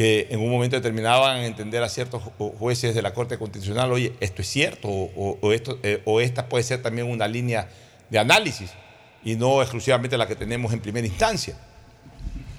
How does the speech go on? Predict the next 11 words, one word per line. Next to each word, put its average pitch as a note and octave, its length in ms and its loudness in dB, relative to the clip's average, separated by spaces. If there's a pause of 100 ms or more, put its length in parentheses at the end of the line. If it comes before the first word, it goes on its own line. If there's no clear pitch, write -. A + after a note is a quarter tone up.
(220)
Por F3 140 6
ejemplo, F3 420 2 (880)
mira, D#3 320 6 (460)
el, D#3 240 4
el, D#3+ 280 4
el, D#3+ 440 2 (260)
el, C#3 360 0
la D#3+ 160 8
oposición, D#3 600 2 (560)
estos B2 500 2
legisladores, A2+ 680 4